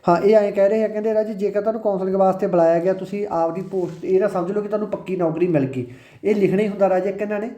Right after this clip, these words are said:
ਇਹ ਕਾਨੂੰਨ ਹੈਗਾ, ਤਾਂ ਕਰਕੇ ਘਬਰਾਉਣ ਦੀ ਕੋਈ ਲੋੜ ਨਹੀਂ, ਲਿਖਣਾ ਹੀ ਹੁੰਦਾ ਗਾ, ਠੀਕ ਹੈ। ਜੇਕਰ ਕੋਈ ਤੁਹਾਡਾ ਕੋਈ ਵੀ ਡਾਕੂਮੈਂਟ ਗਲਤ ਪਾਇਆ ਜਾਂਦਾ, ਉਹਦਾ ਜ਼ਿੰਮੇਦਾਰ ਆਪਾਂ ਖੁਦ ਹੋਵਾਂਗੇ ਰਾਜੇ,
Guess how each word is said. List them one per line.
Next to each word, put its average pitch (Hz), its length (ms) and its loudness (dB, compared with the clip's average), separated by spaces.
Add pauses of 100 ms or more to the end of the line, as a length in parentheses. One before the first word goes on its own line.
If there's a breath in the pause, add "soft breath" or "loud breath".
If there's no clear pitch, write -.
(100)
ਇਹ 175 120 0
ਕਾਨੂੰਨ 170 320 0
ਹੈਗਾ, 175 220 2
ਤਾਂ 170 260 0
ਕਰਕੇ 165 280 -2
ਘਬਰਾਉਣ 185 320 0
ਦੀ 170 80 -2
ਕੋਈ 180 180 0
ਲੋੜ 190 120 0
ਨਹੀਂ, 208 120 -2
ਲਿਖਣਾ 165 220 0
ਹੀ 165 60 2
ਹੁੰਦਾ 127 240 -2
ਗਾ, 104 140 -6 (540 loud breath)
ਠੀਕ 185 140 -2
ਹੈ। 240 80 4
ਜੇਕਰ 202 260 2
ਕੋਈ 202 160 -2
ਤੁਹਾਡਾ 202 200 2
ਕੋਈ 208 180 2
ਵੀ 220 80 0
ਡਾਕੂਮੈਂਟ 196 420 2
ਗਲਤ 175 260 0
ਪਾਇਆ 196 200 4
ਜਾਂਦਾ, 190 200 0
ਉਹਦਾ 208 180 0
ਜ਼ਿੰਮੇਦਾਰ 185 360 0
ਆਪਾਂ 170 220 0
ਖੁਦ 170 200 -2
ਹੋਵਾਂਗੇ 143 380 -2
ਰਾਜੇ, 120 240 -4